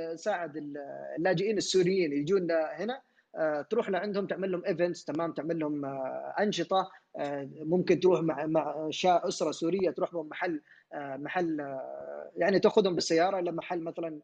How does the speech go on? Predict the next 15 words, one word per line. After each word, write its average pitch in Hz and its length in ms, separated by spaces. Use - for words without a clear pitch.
يشترون 190 380
منه 175 180
الأغراض، 151 600
آه، 135 400
إيش 175 160
الأغراض 151 380
الأساسية، 202 720
تت-، - 260
تكون 180 220
أنت 180 180
الشخص - 340
المتحدث 147 560
ب-، 147 260
بالنيابة 151 440
عنهم، 214 420